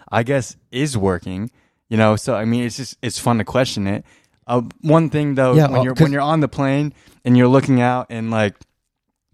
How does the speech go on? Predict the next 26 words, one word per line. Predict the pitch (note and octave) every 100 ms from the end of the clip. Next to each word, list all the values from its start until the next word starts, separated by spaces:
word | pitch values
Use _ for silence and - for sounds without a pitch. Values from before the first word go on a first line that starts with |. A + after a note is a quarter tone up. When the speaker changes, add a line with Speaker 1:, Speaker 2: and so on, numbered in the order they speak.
| _
Speaker 1:
do | -
you | D#3+
know | G3+ G3
that | D#3+
moment | A2+ G#2+ A2 A2 -
where | G#2 G#2 G2 G2 F#2+ - - _ _
uh, | G2+ G2 F#2 F#2
the | G#2
wing, | G2 G#2+ G#2+ A2 A2+ A#2 - _
like, | G#2+ F#2+ -
there's, | - G2+ G2 F#2
um, | G2 F#2 F2+ F2 -
a | -
part | - A#2 G2+
that | G2
comes | - G#2+ G2+
up. | G2+ A#2+
You |
know, | A#2+
I | A2+
think | G#2 A#2
it's, | G#2
like, | A#2 G#2+
when | A2+ G#2
you're | G2
stopping | - A2 G#2 G2+ A#2 B2+